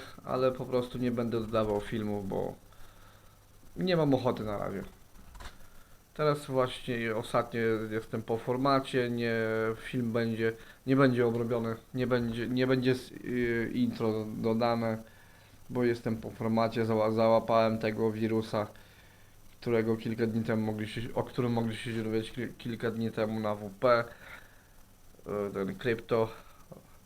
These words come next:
Locker czy coś takiego. Po prostu, no, na własne życzenie sobie to zrobiłem i musiałem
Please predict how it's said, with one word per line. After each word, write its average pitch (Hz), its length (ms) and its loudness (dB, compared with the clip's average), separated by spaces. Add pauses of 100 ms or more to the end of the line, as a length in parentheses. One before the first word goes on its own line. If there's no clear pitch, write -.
(160)
Locker 113 480 0
czy - 140 -6
coś - 220 -8
takiego. 95 480 -4 (340)
Po 131 80 -6
prostu, 123 340 -4
no, 123 140 -2
na 123 160 0
własne 127 340 4
życzenie 113 420 -2
sobie 110 240 -2
to 110 120 -2
zrobiłem 110 400 0 (1700)
i 143 180 6
musiałem 120 600 4